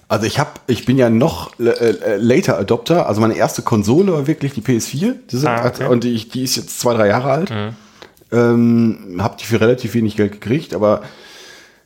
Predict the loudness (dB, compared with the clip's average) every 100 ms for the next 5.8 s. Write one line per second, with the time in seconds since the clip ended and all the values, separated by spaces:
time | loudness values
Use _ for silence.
0 | -20 -6 -6 0 0 2 -2 -2 -4 2
1 | 2 4 0 -2 -2 0 0 0 -2 0
2 | -4 -2 -2 2 2 2 0 -2 -4 -6
3 | -12 _ -4 -2 0 0 -2 -2 0 0
4 | 0 -2 2 2 2 -2 -2 -4 -2 -2
5 | -2 -2 0 2 2 2 0